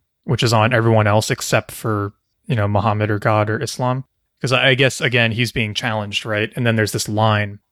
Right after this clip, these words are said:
in the Quran that says, "You, Prophet, are not, by receiving God's grace, a madman. You will have a never-ending reward. Truly, you have a strong character, and soon you will see, as they will, which of you is afflicted with madness.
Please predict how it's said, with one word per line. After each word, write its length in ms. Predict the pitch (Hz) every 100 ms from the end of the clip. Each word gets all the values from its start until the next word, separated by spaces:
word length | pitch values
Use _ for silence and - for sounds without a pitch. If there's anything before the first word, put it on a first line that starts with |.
| _
in 140 | - 127
the 80 | 113
Quran 340 | 120 107 107
that 80 | 113
says, 400 | - 107 101 - - - _ _
"You, 340 | 196 139 175 165
Prophet, 480 | 143 131 - 143 135
are 140 | 117
not, 480 | 110 131 135 - -
by 80 | 127
receiving 500 | 120 - 139 127 117
God's 280 | 117 110
grace, 400 | - 117 113 - -
a 60 |
madman. 680 | 110 104 104 104 113 139 147 _ _ -
You 140 | 135
will 120 | 131 113
have 240 | 131 131
a 60 | 120
never-ending 680 | 117 127 143 135 127 123
reward. 640 | 117 104 104 110 113 135 -
Truly, 400 | - 156 175 170
you 140 | 135
have 100 | 123
a 60 | 117
strong 360 | - 131 127
character, 520 | - 135 117 - 113 101
and 120 | 104
soon 300 | - 139 135
you 120 | 127
will 140 | 120 113
see, 420 | - 185 165 131
as 220 | 117 110
they 160 | 127 123
will, 320 | 117 110 107
which 200 | 131 139
of 120 | 110
you 280 | 113 143 120
is 100 | 113
afflicted 360 | - 127 117 113
with 160 | 107
madness. 640 | 117 110 104 - - -